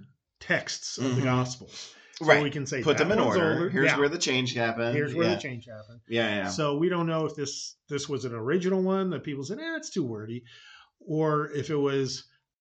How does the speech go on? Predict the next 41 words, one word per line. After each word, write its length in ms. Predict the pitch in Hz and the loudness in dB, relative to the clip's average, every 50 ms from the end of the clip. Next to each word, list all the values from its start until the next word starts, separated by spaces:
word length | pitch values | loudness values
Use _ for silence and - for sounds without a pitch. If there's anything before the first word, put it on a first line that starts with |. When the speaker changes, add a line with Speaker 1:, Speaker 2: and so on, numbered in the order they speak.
| _ _ - | _ _ -10
Speaker 1:
"People 260 | - - 269 285 285 233 | -2 0 0 2 4 4
aren't 220 | 208 190 151 131 | 4 2 2 0
getting 260 | 143 160 160 - 131 | 0 -2 -2 -2 -6
this. 200 | 110 98 - - | -12 -12 -12 -8
We 60 | 143 | -4
gotta 180 | 160 160 143 135 | -4 -2 -2 -2
add 160 | 135 131 139 | -2 -4 -4
a 20 | 127 | -4
little 180 | 107 101 98 - | -6 -8 -10 -10
something 400 | - - 120 - - - 98 92 - _ _ | -10 -10 -12 -12 -16 -18 -20 -20 -20 _ _
to 180 | - 139 135 165 | -4 0 0 2
Speaker 2:
Yeah. 320 | 180 185 170 120 92 95 - | 2 0 0 -2 -4 -8 -10
Speaker 1:
explain 500 | 131 - - - - 143 143 143 135 123 | -10 -12 -12 -10 -8 -6 -4 -4 -4 -4
it." 100 | 120 120 - _ _ _ | -8 -10 -16 _ _ _
Speaker 2:
Yeah. 300 | 104 110 107 90 85 87 - - - - _ _ _ - | -4 -2 -2 -2 -4 -6 -10 -14 -20 -20 _ _ _ -8
Okay. 340 | - 196 - - 92 98 113 - - _ _ _ - - - - - - - - - - _ _ _ _ | -6 -4 -4 -4 -4 -6 -8 -12 -18 _ _ _ -20 -20 -20 -20 -20 -20 -20 -20 -20 -20 _ _ _ _
Um, 500 | - 151 156 156 156 151 151 151 156 - - - _ _ _ _ _ _ | 0 2 4 6 6 4 4 0 -4 -8 -12 -16 _ _ _ _ _ _
and 160 | 160 170 175 | 0 2 4
then, 140 | 185 196 196 - | 4 2 2 2
and 160 | 180 170 196 | 0 0 0
then 100 | 220 240 | 0 -2
we 120 | 247 233 | -2 0
have 600 | 214 196 180 175 170 175 175 180 175 180 175 - - | 2 4 4 4 4 4 4 2 2 -2 -6 -8 -4
kind 160 | 185 190 190 | 0 0 2
of 60 | 180 | 4
as 140 | 160 147 143 | 2 2 4
a 100 | 147 143 | 2 0
callback 680 | 131 - - 131 131 143 151 143 143 135 143 147 147 - | 0 -2 -4 0 2 2 2 4 2 2 2 0 -4 -6
to 120 | - 131 | -4 -2
our 120 | 120 113 107 | -2 -2 -2
first 320 | 107 - 175 220 - - | -4 -6 -6 -6 -6 -4
reading, 420 | 101 95 92 92 92 101 117 123 117 | -4 -4 -2 -2 -4 -4 -6 -8 -8
um, 560 | - 110 110 107 107 104 104 104 101 104 101 - | -6 -4 -2 0 0 0 0 -2 -4 -6 -8 -8
uh, 540 | 98 104 104 101 101 101 101 101 98 98 98 | -6 -2 0 0 2 2 2 2 2 0 -2
different 360 | 101 110 151 180 175 220 202 | -2 -4 -6 -4 -2 -2 -4
excuses 800 | 190 180 - - - - 208 214 214 - 120 95 85 80 82 - - | -2 -2 -4 -6 -4 -4 -6 -4 -4 -4 -4 -4 -6 -6 -8 -6 -6
that 180 | 98 95 - | -6 -8 -6
people, 460 | - 113 104 - 87 87 85 80 82 - | -8 -10 -10 -8 -8 -8 -8 -8 -10 -10
uh, 280 | - 92 90 85 - - | -8 -8 -6 -8 -6 0
Speaker 1:
Yeah. 220 | 170 190 180 139 107 | 0 2 2 0 -2
Speaker 2:
give. 400 | 107 117 101 87 82 82 - | -4 -4 -4 -4 -4 -6 -8